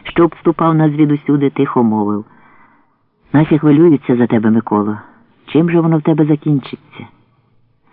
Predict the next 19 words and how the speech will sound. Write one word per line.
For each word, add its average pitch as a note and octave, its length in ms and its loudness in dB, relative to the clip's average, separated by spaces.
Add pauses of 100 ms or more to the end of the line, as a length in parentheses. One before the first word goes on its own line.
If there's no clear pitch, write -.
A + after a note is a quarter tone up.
(180)
У F#3 100 2
слові A3 300 4
«наші» G#3+ 320 4
слід F#3+ 220 0
було G3 280 2
бачити F3+ 400 -2
письменників, B2+ 760 0
що - 160 -2
мешкали C#3 440 0
в G#2+ 60 -2
дачному B2+ 420 -2
селищі D3 460 -2
майже C3+ 320 0
безвиїзно. G2 720 -2 (760)
Василь F#3 480 2
не F#3 160 2
називав D#3+ 420 2
їхніх A2 440 0
імен, F3+ 320 0